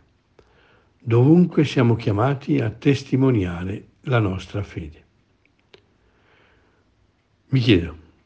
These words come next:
e vi chiedo, non è che siamo ancora un po' distanti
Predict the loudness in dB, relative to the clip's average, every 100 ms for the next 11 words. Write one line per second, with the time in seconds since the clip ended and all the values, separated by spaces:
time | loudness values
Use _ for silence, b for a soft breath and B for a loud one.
0 | _ _ _ _ _ -4 0 0 -2 -2
1 | -2 -6 -10 0 2 4 2 0 0 2
2 | 2 2 2 2 2 0 0 -2 -2 -2
3 | 0 0 -2 -6 -12